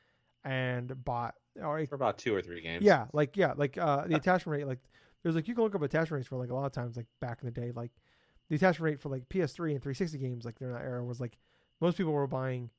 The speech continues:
Speaker 1: eight or nine games per person. That,
Speaker 2: Mm-hmm.
Speaker 1: that includes digital
Speaker 2: Yep.
Speaker 1: downloads and stuff like that too.
Speaker 2: Yes.
Speaker 1: Um, whereas, like, the Wii was, like, one or two. I think it was, like, just under two games per person, uh, per, or per unit, uh, out there. Um,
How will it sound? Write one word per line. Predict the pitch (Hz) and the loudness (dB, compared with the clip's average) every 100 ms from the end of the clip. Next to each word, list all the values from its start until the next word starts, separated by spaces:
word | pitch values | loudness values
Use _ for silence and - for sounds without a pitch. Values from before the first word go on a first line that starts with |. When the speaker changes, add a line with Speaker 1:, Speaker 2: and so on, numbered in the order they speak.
| _ - | _ -2
Speaker 1:
eight | 147 | -2
or | 143 | -2
nine | 139 131 | -4 -2
games | 123 113 - _ _ _ _ - | -2 -4 -10 _ _ _ _ -8
per | 127 | -4
person. | - 117 123 135 | -2 -4 -4 0
That, | 196 190 | 2 4
Speaker 2:
Mm-hmm. | 180 | 4
Speaker 1:
that | 185 | 2
includes | 165 185 | 2 -2
digital | 135 165 160 | 0 0 6
Speaker 2:
Yep. | 131 | 6
Speaker 1:
downloads | 135 131 120 | 6 2 -4
and | - | -6
stuff | - - | -10 -8
like | 113 | -8
that | 117 | -8
too. | - 175 143 - _ | 0 0 0 -10 _
Speaker 2:
Yes. | 190 - | 0 2
Speaker 1:
Um, | 143 135 147 | 2 2 0
whereas, | 151 151 143 | 2 6 6
like, | 135 | 4
the | 139 | 0
Wii | 131 175 160 | 2 2 2
was, | 160 | 2
like, | 143 131 | 2 -2
one | 135 135 139 | -2 -2 -2
or | 131 | -2
two. | - 139 127 117 - - | -4 -4 -4 -6 -12 -6
I | |
think | 151 165 | -2 0
it | |
was, | 156 | 0
like, | 139 - | 0 -2
just | 160 156 - - _ - | 0 0 -2 -20 _ -4
under | 151 143 | 0 0
two | - 175 156 | -2 -4 -2
games | 139 135 131 117 - | -2 -2 -2 -6 -12
per | 135 | -14
person, | - 131 - 123 - _ _ _ | -10 -10 -10 -14 -18 _ _ _
uh, | 147 131 | -8 -8
per, | - 160 143 | 0 0 0
or | 180 147 | -2 0
per | - 151 | 2 2
unit, | 131 135 123 123 - _ - | 2 -2 -4 -6 -14 _ -8
uh, | 143 123 | -6 -4
out | 143 135 | -4 -4
there. | 131 117 - - - _ | -6 -6 -10 -20 -20 _
Um, | 135 127 123 | -2 0 0